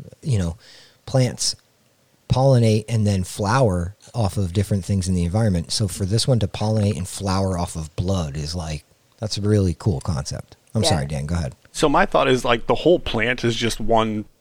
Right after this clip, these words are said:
Speaker 3: system. Like, everything you see is one plant. But they hear that ringing pretty early on.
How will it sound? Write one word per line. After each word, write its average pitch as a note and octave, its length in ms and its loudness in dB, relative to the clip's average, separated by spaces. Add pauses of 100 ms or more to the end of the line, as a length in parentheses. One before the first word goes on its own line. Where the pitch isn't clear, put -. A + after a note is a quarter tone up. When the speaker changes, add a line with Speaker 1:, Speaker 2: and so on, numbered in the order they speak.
(200)
Speaker 3:
system. A2 400 -2
Like, G2+ 180 0
everything B2 340 0
you G#2+ 80 -4
see G#2+ 200 -2
is G#2 160 -2
one G#2 200 -4
plant. G#2+ 380 -4 (1040)
But - 140 -2
they C#3 100 2
hear A3 220 -2
that A#2 240 2
ringing A#2+ 400 0
pretty A#2 340 -6
early A2+ 340 0
on. G2+ 440 -2